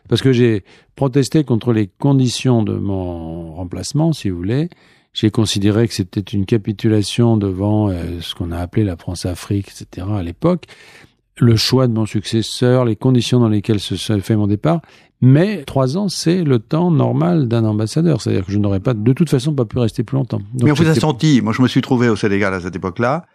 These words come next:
Speaker 2: et on entendait dire quand même qu'on vous sentait un peu mal à l'aise devant la réalité que vous découvriez et vis-à-vis de laquelle vous étiez obligé d'être assez discret, sauf une fois, vous
Speaker 1: Ouais.
Speaker 2: avez mis les pieds dans le plat, hein.
Speaker 1: Voilà,
Speaker 2: Le jour
Speaker 1: mais
Speaker 2: où vous
Speaker 1: c'est
Speaker 2: avez dit, euh, je me rappelle, euh,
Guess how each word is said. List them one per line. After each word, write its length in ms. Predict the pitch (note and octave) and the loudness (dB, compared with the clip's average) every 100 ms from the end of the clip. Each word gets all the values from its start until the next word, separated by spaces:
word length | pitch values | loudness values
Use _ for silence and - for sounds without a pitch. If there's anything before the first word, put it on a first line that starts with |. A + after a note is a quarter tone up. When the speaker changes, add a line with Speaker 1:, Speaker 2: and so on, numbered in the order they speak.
| _ _ _ | _ _ _
Speaker 2:
et 160 | A2 G#2 | -4 -2
on 200 | G2 A2 | 0 0
entendait 420 | A#2 A#2 G#2+ G#2+ | 0 0 0 0
dire 260 | G#2+ C3+ - | 0 -2 0
quand 160 | G2+ | 0
même 220 | A2 D#3 | 2 2
qu'on 140 | C#3+ A2+ | 0 -2
vous 100 | A2+ | -2
sentait 260 | A2 G#2 | -2 0
un 120 | D3 G2+ | 0 0
peu 160 | C#3 | 0
mal 280 | A2 A#2 C#3 | 0 0 0
à 80 | A#2+ | 0
l'aise 460 | A#2 B2+ D#3 E3 - _ _ _ | 2 0 0 -4 -10 _ _ _
devant 280 | A#2+ A#2 C3 | -2 0 0
la 100 | G#2+ | -2
réalité 560 | F2 A#2+ B2+ A#2+ C3 | -2 0 0 0 -2
que 60 | G#2+ | -2
vous 80 | A2 | -2
découvriez 880 | G#2+ G#2+ A2+ G2 A2+ C3+ F3 D3 A2+ | -4 -4 -4 -2 2 2 0 0 0
et 80 | G#2+ G2+ _ _ _ - | -2 -8 _ _ _ -8
vis-à-vis 560 | G#2 G2 G2+ A2 A2+ | -6 -6 -4 0 0
de 60 | G2 | 0
laquelle 180 | G#2 D#3 | -2 -2
vous 140 | A#2 | -2
étiez 160 | G2 G#2+ | -2 -4
obligé 360 | G2 A2 A#2 | -2 -2 0
d'être 160 | G#2 G2+ | 0 -2
assez 200 | F#2+ G2+ | -4 -6
discret, 340 | G2 - E3 | -8 -4 -4
sauf 260 | D3+ C#3 - | 0 0 0
une 100 | G#2+ | -4
fois, 300 | - C3 E3 - _ _ - | -2 -2 -2 -10 _ _ -2
vous 100 | A#2 | 2
Speaker 1:
Ouais. 60 | |
Speaker 2:
avez 100 | C#3+ | 2
mis 100 | A#2+ | 2
les 80 | A2+ | -2
pieds 140 | G#2 A#2 | -2 -4
dans 100 | G#2 | -4
le 60 | |
plat, 160 | A#2 C#3+ | -2 0
hein. 140 | A#2 | 0
Speaker 1:
Voilà, 220 | G#2+ D3 C#3+ | 0 2 2
Speaker 2:
Le 20 | |
jour 100 | C3+ | 2
Speaker 1:
mais 60 | |
Speaker 2:
où 40 | B2+ | 2
vous 40 | |
Speaker 1:
c'est 60 | C3+ | 2
Speaker 2:
avez 200 | C3+ G#2+ | 2 0
dit, 320 | G#2 D3+ C#3 | 0 2 2
euh, 140 | G#2 F#2+ - - - | 2 -2 -8 -20 -18
je 120 | - | -4
me 60 | G2+ | 0
rappelle, 440 | G2 F#2+ A#2+ A2 | 0 2 2 2
euh, 200 | G2 G2 | 0 -4